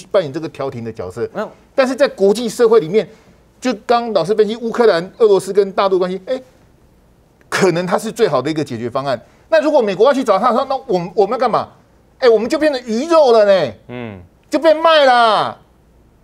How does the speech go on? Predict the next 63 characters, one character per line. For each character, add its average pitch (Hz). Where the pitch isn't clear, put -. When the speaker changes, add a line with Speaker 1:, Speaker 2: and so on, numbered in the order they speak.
Speaker 1:
所 -
以 269
美 226
国 226
出 294
卖 302
台 233
湾 262
不 240
是 285
价 254
值 202
的 196
问 247
题， 165
是 247
价 277
格 190
的 190
问 220
题。 135
价 285
格 220
对 277
了 208
就 254
卖 240
啦。 170
Speaker 2:
对。 110
Speaker 1:
我 196
要 294
换 294
的 226
什 202
么 165
就 240
换， 262
哎， 233
这 233
个， 220
这 240
个 220
事 220
情 180
赶 160
快 202
结 180
束 185
啊！ 180
啊， 165
台 170
湾 175
啊， 170
台 147
湾 156
就 160
这 156
样， 170
你 160
看 208
弃 294
台 170
论， 233